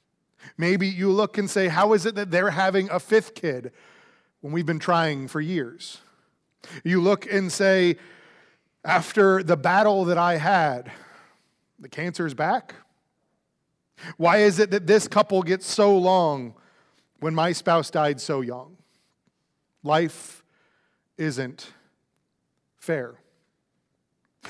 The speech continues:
And unfortunately, a lot of people take that refrain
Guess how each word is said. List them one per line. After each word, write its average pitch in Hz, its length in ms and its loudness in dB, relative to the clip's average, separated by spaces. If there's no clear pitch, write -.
And 185 100 0
unfortunately, 185 520 0
a 165 60 -2
lot 160 160 2
of 175 80 -2
people 151 240 -4
take 165 460 -8
that 165 260 -2
refrain 147 760 -8